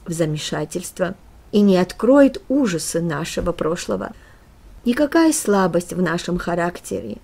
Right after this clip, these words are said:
о которой мы сами даже не подозреваем, не станет явной и не отвратит Бога от нас, поскольку Он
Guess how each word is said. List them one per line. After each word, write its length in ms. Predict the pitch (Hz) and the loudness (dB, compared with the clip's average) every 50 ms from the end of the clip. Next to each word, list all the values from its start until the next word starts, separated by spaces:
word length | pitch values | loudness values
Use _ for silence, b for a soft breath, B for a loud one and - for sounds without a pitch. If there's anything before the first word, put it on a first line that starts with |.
| _ - - - - | _ -20 -16 -4 -2
о 100 | 190 196 | 0 0
которой 340 | 208 208 202 220 214 220 | 2 2 4 4 4 6
мы 120 | 214 214 220 | 6 4 2
сами 360 | - - - 285 302 294 277 | 2 0 0 0 2 2 2
даже 340 | 233 202 226 208 196 208 196 | 2 4 2 2 2 2 0
не 120 | 196 190 | 0 0
подозреваем, 800 | 180 185 180 185 175 170 175 170 170 175 214 247 254 240 220 196 - - - - - | 0 0 0 0 0 0 0 -2 0 0 0 0 0 0 0 -2 -4 -8 -20 -12 -4
не 160 | - 185 180 175 | 0 0 0 0
станет 560 | - - - - 269 302 330 330 320 285 - | 0 0 0 2 2 4 2 2 0 0 0
явной 580 | 180 180 175 165 160 156 165 170 175 165 170 - - - - - | 0 0 0 0 -2 -4 -4 -4 -4 -4 -6 -8 -12 -18 -18 -6
и 120 | - 175 180 | -2 0 2
не 140 | 180 175 | 2 2
отвратит 540 | 165 170 - 175 - - 165 - 190 185 185 | 0 -2 0 2 2 2 2 0 -4 -4 -4
Бога 480 | 165 147 180 196 247 285 240 277 277 254 | -2 2 4 4 6 4 4 0 -2 -2
от 120 | 254 254 | -4 -2
нас, 340 | 247 240 233 226 233 233 233 - - - - - - | -2 0 0 0 0 -2 -6 -10 -20 -20 -20 -20 -6
поскольку 680 | - 285 277 269 - - - 359 330 - - 277 262 - - - | -4 -2 -2 -2 2 4 6 6 6 6 4 0 0 2 4 6
Он 280 | 247 247 247 240 233 | 6 8 8 6 2